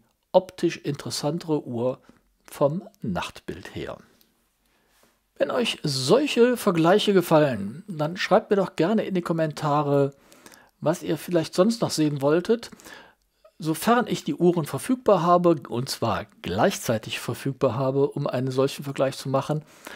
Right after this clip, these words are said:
mache ich das ausgesprochen gerne. Es hilft mir natürlich total, an solche Uhren zu kommen, wenn ihr einen Daumen nach oben da lasst oder vielleicht sogar ein Abo, falls noch nicht geschehen. Denn das zeigt, dass mein Kanal gut ankommt,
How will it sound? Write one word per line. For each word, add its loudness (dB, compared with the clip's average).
mache 2
ich -6
das 0
ausgesprochen 0
gerne. -6
Es -2
hilft 6
mir 6
natürlich 0
total, 4
an -2
solche 0
Uhren 0
zu -8
kommen, 2
wenn 2
ihr 4
einen -2
Daumen 4
nach -2
oben -2
da 6
lasst 4
oder 4
vielleicht 2
sogar 0
ein -4
Abo, 2
falls 0
noch -4
nicht -8
geschehen. 0
Denn -2
das -2
zeigt, -2
dass -4
mein -6
Kanal -8
gut -2
ankommt, 2